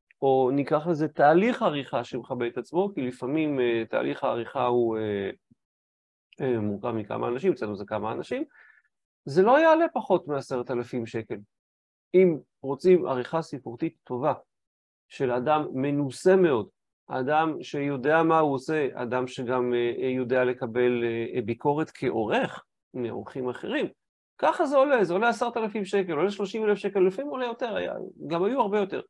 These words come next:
אפשר לקבל בפחות, אפשר לקנות בפחות סעיף של עריכה ספרותית, אבל לזכור, אתם קונים סעיף, אתם לא קונים את העריכה הספרותית עצמה.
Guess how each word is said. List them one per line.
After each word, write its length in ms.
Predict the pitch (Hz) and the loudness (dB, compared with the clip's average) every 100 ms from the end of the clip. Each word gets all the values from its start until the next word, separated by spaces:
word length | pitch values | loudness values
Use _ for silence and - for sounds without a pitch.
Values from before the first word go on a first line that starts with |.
| _ _ _ _ _ - | _ _ _ _ _ -6
אפשר 320 | 190 262 285 | 0 8 8
לקבל 500 | 320 302 226 220 247 | 8 4 2 2 0
בפחות, 480 | 240 233 247 233 - | -2 -2 -2 -2 -4
אפשר 480 | - - 190 214 214 - | -12 0 4 4 2 -4
לקנות 600 | 170 156 - 190 220 220 | -4 -4 -2 2 2 4
בפחות 560 | 175 139 135 202 208 - - | 2 2 4 4 4 -2 -14
סעיף 520 | - 151 208 214 202 | -6 -4 -2 -2 -4
של 240 | - 170 | -2 2
עריכה 360 | 143 143 143 165 | 2 0 -2 -2
ספרותית, 560 | 175 165 139 156 135 - _ _ _ _ - | -2 -4 -4 -2 -4 -8 _ _ _ _ -6
אבל 260 | 123 151 | 2 4
לזכור, 440 | 165 170 - 214 156 | 4 2 4 4 4
אתם 200 | 156 156 | 2 -2
קונים 320 | 175 180 220 | 0 0 0
סעיף, 420 | 202 202 214 - _ _ _ 139 | 0 0 0 -4 _ _ _ -8
אתם 200 | 147 143 | -6 0
לא 180 | 180 190 | 2 2
קונים 440 | 180 170 170 165 131 | 2 2 2 -2 -6
את 120 | 135 | -2
העריכה 360 | 131 135 135 151 | 0 0 -4 -6
הספרותית 520 | 147 135 139 156 143 | -6 -10 -6 -6 -6
עצמה. 240 | - - | -10 -12